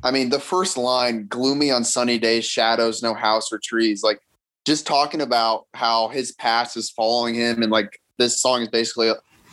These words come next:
a lot of the regret he has and how, you know, he's kinda trying to,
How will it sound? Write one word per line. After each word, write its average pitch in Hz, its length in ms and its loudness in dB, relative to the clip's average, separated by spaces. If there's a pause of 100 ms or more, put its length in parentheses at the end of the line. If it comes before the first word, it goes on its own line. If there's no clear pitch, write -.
(200)
a 123 60 0
lot 120 240 2
of 113 100 -6
the 117 100 -2
regret 113 440 0
he 117 180 -6
has 110 420 2
and 107 120 -6
how, 107 580 0 (360)
you 120 100 0
know, 110 100 2
he's 123 220 0
kinda 131 240 0
trying 117 380 -2
to, 107 420 0